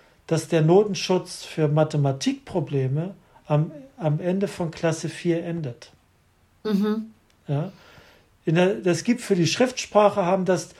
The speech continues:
Speaker 1: hat das zum Beispiel der B V L vor zwanzig Jahren durchgesetzt, dass in fast
Speaker 2: Mhm.
Speaker 1: allen Bundes-, äh, äh, in fast allen Länderministerien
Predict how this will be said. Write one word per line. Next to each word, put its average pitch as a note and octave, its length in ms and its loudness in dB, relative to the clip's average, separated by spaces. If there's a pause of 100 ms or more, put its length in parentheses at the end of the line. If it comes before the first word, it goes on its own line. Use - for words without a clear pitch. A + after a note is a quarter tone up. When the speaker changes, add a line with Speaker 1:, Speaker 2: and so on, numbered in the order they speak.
(140)
Speaker 1:
hat E3+ 180 0
das E3+ 240 -2
zum F#3 220 0
Beispiel E3 400 2
der D#3 140 4
B E3 180 4
V E3 220 0
L E3+ 280 0 (400)
vor D#3+ 180 2
zwanzig E3+ 540 0
Jahren D#3 300 2
durchgesetzt, F3+ 880 -2 (400)
dass D#3 220 0
in F#3 100 0
fast E3+ 260 0
Speaker 2:
Mhm. F#3+ 60 4
Speaker 1:
allen F3 400 2
Bundes-, E3+ 580 -4 (120)
äh, D#3 280 0 (160)
äh, E3+ 180 4
in D#3+ 40 -4
fast D3 260 -6
allen E3+ 220 0
Länderministerien E3 1120 2